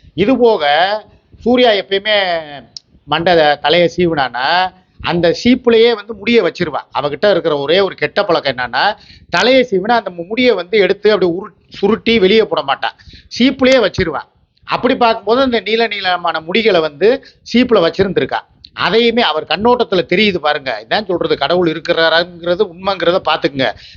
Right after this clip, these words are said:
எப்படி காட்டி கொடுத்துருக்காங்க பாருங்க. ஆ, ஒரு ஜோசியக்காரர் மூலியமா பித்துக்குளி பீதாம்பரம் சொல்ல சொல்ல எனக்கு அப்படியே வேற மாதிரி, எனக்கு அப்படியே உடம்பெல்லாம் அப்படியே கலங்கிருச்சு. என்ன சொல்றாரு, அந்த முடியும் எடுத்திருக்காங்க. எங்க வ-, சீப்புல இருந்த முடி,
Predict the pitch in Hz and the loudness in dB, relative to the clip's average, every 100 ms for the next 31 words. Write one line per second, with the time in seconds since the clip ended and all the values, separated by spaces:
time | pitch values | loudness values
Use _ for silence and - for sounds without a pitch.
0 | - 151 175 185 175 208 202 180 160 151 | -2 0 2 2 0 0 -2 -6 -4 -4
1 | 143 127 127 120 104 - _ _ 147 202 | -4 -4 -6 -6 -12 -16 _ _ -2 0
2 | 170 151 170 185 180 160 147 139 147 147 | 0 0 0 2 2 2 -2 -2 -4 -2
3 | 190 220 _ _ 170 196 196 175 139 196 | -2 -4 _ _ -4 -2 2 2 2 2
4 | 196 160 147 131 170 196 190 220 185 151 | 2 0 -4 -2 0 0 2 2 2 -2
5 | 147 147 208 202 135 98 _ _ _ _ | -2 2 2 2 0 -6 _ _ _ _
6 | 147 196 202 214 220 190 160 151 185 185 | 2 2 2 0 0 0 -4 -2 0 0
7 | 143 117 _ 151 202 208 214 196 180 180 | 0 -8 _ -4 -2 0 2 2 2 0
8 | 127 - _ _ - 156 233 233 175 - | 0 -6 _ _ -6 -2 0 0 -2 -4
9 | - _ - - - - _ 151 208 196 | -16 _ -20 -20 -20 -20 _ -2 -2 0
10 | 185 175 220 190 175 160 214 240 202 165 | 2 2 2 0 -4 -4 0 2 2 -2
11 | 131 117 107 - - - - - 135 160 | -8 -8 -12 -20 -20 -20 -20 -12 -4 0
12 | 160 127 113 - 190 190 160 135 135 135 | 2 0 -2 -4 -4 0 2 2 -2 -4
13 | 156 | 0